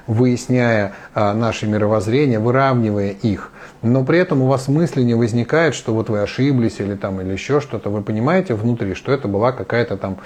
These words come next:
притирочка или ещё что-то. Таким образом, ему интуиция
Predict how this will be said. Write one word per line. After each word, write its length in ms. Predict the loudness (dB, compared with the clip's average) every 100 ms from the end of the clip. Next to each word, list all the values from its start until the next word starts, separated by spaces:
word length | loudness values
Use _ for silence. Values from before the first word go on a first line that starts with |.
| -18 -6
притирочка 680 | -2 0 2 2 2 0 -2
или 180 | 0 2
ещё 300 | 0 -2 -4
что-то. 240 | -6 -16 -18 -20 -8
Таким 300 | -4 0 2
образом, 400 | 4 4 2 0 0
ему 260 | 0 2 0
интуиция 760 | 0 0 2 2 2 -2 -8